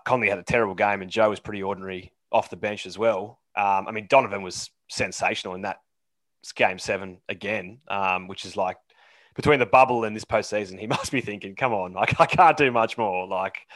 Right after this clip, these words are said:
I think he had thirty-nine, nine and nine or something like that in, um, in the game seven. But yeah, the Clippers, man, they just keep coming. And I've, I've got to give credit to, to Ty Lue. Like, he's, uh, we, we spoke,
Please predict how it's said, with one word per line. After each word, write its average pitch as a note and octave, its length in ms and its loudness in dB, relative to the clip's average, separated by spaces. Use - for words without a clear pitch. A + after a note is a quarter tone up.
I B2+ 40 0
think C3+ 80 2
he D3 40 2
had A#2 140 2
thirty-nine, G#2+ 640 -2
nine G#2 200 0
and F#2 120 -8
nine G2 300 2
or F#2 100 -4
something A2 240 -2
like F#2+ 200 0
that G2 220 2
in, G2 220 -8
um, F#2+ 360 -8
in G#2+ 120 -12
the F#2+ 60 -12
game F2+ 240 -4
seven. F#2+ 440 -6
But G2 160 4
yeah, D3 140 -4
the C3+ 60 -4
Clippers, F#3+ 360 0
man, D3+ 180 4
they D#3 100 8
just F3+ 140 4
keep D#3+ 160 0
coming. D3+ 240 4
And B2 100 2
I've, C#3 280 4
I've C#3 120 4
got E3+ 120 4
to D3 80 0
give B2 180 -6
credit B2 320 -2
to, G#2 240 -8
to B2 100 -10
Ty A#2 260 6
Lue. G2+ 380 -2
Like, G2 260 -2
he's, A#2 480 -10
uh, D2+ 40 -8
we, B2+ 200 -2
we C3 180 -2
spoke, A2+ 360 4